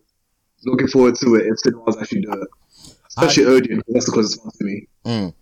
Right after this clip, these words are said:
Speaker 2: I actually watched that and, um, we reviewed it on one of the episodes. It's a, it's a decent film. It's, it's, it's, it's good.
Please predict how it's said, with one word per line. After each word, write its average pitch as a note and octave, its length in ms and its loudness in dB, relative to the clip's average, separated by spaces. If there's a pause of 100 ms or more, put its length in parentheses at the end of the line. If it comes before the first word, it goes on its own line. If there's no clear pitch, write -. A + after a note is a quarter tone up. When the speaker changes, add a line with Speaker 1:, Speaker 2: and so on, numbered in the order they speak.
(180)
Speaker 2:
I B2+ 140 -2
actually A2+ 240 -4
watched A#2 240 -2
that C3 140 -2
and, A2 120 -4
um, G#2+ 320 -4
we A2 80 -2
reviewed G#2+ 380 -2
it G#2+ 40 0
on G#2+ 80 -4
one A2 120 -2
of G#2+ 80 0
the F#2+ 80 -4
episodes. C3 460 -4
It's D3 120 -10
a, G#3+ 140 -10 (280)
it's C4+ 120 -4
a C#4+ 60 -2
decent A#3 360 0
film. F3+ 340 -2
It's, G3 140 -12
it's, G3 220 -8
it's, G3 240 -6
it's F#3+ 140 -4
good. C#3+ 300 -2